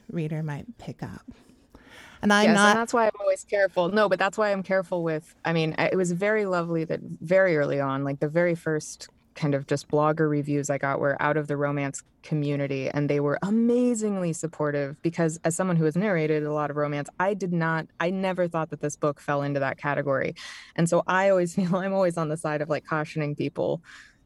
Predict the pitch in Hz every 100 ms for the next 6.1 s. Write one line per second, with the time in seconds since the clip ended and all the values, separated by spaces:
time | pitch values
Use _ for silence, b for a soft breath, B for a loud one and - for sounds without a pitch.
0 | - - 147 147 - _ - 175 131 -
1 | 202 214 202 190 240 247 240 262 240 -
2 | 233 247 247 - 233 220 - - - -
3 | 226 180 - 240 226 226 220 247 196 190
4 | 208 202 247 247 233 214 226 214 202 196
5 | 190 175 185 185 175 165 156 147 143 147
6 | 143